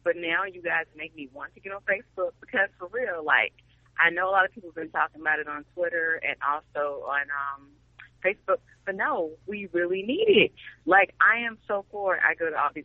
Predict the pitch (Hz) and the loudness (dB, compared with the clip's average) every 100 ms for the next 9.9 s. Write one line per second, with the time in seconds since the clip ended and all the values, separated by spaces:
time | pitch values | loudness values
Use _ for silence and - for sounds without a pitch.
0 | 107 160 175 214 202 - - 208 196 - | -8 -8 -8 -6 -6 -6 -12 -12 -12 -18
1 | - _ _ _ - 160 160 165 - - | -20 _ _ _ 0 4 4 2 -4 -2
2 | 139 107 - _ _ - 160 180 - - | 2 2 -2 _ _ 0 0 0 -10 -8
3 | 160 160 143 135 139 127 - 123 120 123 | -8 -2 -2 -2 -6 -10 -4 -4 -4 -6
4 | - - - - 85 - - 113 127 117 | -10 -10 -8 -4 -6 -6 -10 -6 -2 -4
5 | - - 117 90 - - - 123 95 76 | -6 -2 2 2 0 -8 -14 -6 -4 -4
6 | 85 - - _ - 156 147 - 156 139 | -6 -12 -20 _ -2 0 -2 -4 0 2
7 | 127 117 80 71 - 147 - - 107 73 | 2 2 2 -2 0 0 0 0 2 2
8 | 101 - - 120 - 104 80 _ - - | 0 -4 -6 -6 -2 -2 -4 _ -20 -20
9 | _ _ 131 131 117 113 113 - | _ _ 0 4 4 4 2 -2